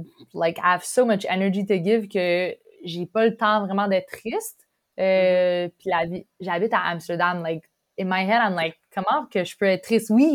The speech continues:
Speaker 1: il y a des affaires qui sont arrivées, mais tu sais, comment que je peux même me donner le temps de passer une semaine à être triste ? Ça me prend une heure,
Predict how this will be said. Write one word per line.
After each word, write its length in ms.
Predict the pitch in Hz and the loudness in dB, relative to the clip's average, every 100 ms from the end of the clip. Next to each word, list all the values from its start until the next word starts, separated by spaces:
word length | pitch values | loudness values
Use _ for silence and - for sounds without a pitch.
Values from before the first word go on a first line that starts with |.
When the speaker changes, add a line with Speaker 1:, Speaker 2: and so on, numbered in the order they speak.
| 196 | 2
Speaker 1:
il 40 | 190 | 2
y 80 | 196 | 2
a 40 | |
des 140 | 185 190 | 2 2
affaires 280 | 175 220 233 | 2 2 -2
qui 80 | - | -2
sont 80 | 196 | -2
arrivées, 360 | 175 175 240 | 0 0 0
mais 120 | 262 185 | -2 -4
tu 60 | |
sais, 200 | 254 214 - - _ _ | -2 -4 -6 -20 _ _
comment 240 | - 226 339 | -2 0 0
que 100 | - | 0
je 120 | 208 - | -2 -2
peux 120 | 220 | -2
même 280 | 220 262 226 | -2 -2 0
me 120 | 190 | 0
donner 440 | 170 196 196 240 214 | 0 0 0 0 0
le 120 | 190 | 0
temps 200 | 208 220 | 0 0
de 220 | 190 175 175 _ _ _ - | 0 -2 -4 _ _ _ -2
passer 300 | 190 190 220 | -2 0 -4
une 220 | - 262 | -2 -2
semaine 300 | 254 226 247 | 0 2 2
à 160 | 214 175 | 0 0
être 120 | 165 | -4
triste ? 500 | - 220 214 214 - - | -4 0 0 -2 -18 -20
Ça 220 | - 208 190 | -8 -4 -2
me 180 | 190 | -2
prend 420 | 185 - 220 220 220 | -4 -2 2 2 0
une 200 | 220 220 | -2 2
heure, 340 | 220 220 302 | 4 4 4